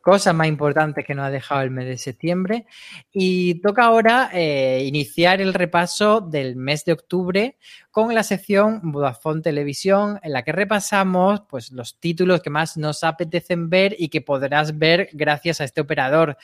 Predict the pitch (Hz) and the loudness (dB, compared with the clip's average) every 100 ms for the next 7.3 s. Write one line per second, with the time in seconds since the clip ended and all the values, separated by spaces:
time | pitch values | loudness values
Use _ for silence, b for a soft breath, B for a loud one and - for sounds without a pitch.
0 | B B - - 147 147 151 175 - 170 | B B -4 -2 0 0 0 -2 -2 -2
1 | 151 139 139 131 127 151 151 165 156 160 | -2 -2 -2 -2 -2 -4 -2 0 0 0
2 | 160 - 175 180 196 - 165 143 135 - | -2 2 4 4 0 -6 -6 -4 -6 -8
3 | 139 135 156 - - 139 156 165 139 127 | -8 -4 -4 -6 -4 0 2 2 0 -4
4 | - 123 117 131 135 120 120 113 135 127 | -10 -12 -10 -6 -6 -6 -8 -8 -4 -4
5 | - 156 165 190 220 185 139 135 127 151 | -2 0 0 2 0 -2 -6 -8 -10 -2
6 | 165 151 - 151 131 131 151 143 135 170 | 0 -2 -6 -10 -8 -6 -6 -8 -4 -2
7 | 196 214 | -2 -4